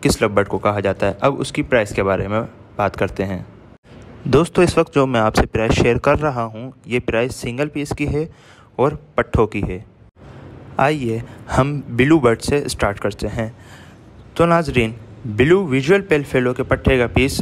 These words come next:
आपको साठ हज़ार रुपये का पड़ेगा। ब्लू पेल फेलो ओपलाइन के पट्ठे का पीस आपको एक लाख सत्तर हज़ार रुपये का पड़ेगा। ब्लू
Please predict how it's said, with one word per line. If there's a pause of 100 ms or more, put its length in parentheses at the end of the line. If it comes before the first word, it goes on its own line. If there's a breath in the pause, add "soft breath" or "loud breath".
(140)
आपको
साठ
हज़ार
रुपये
का
पड़ेगा। (460 soft breath)
ब्लू
पेल
फेलो (460 loud breath)
ओपलाइन
के
पट्ठे
का
पीस
आपको
एक
लाख
सत्तर
हज़ार
रुपये
का
पड़ेगा। (640 loud breath)
ब्लू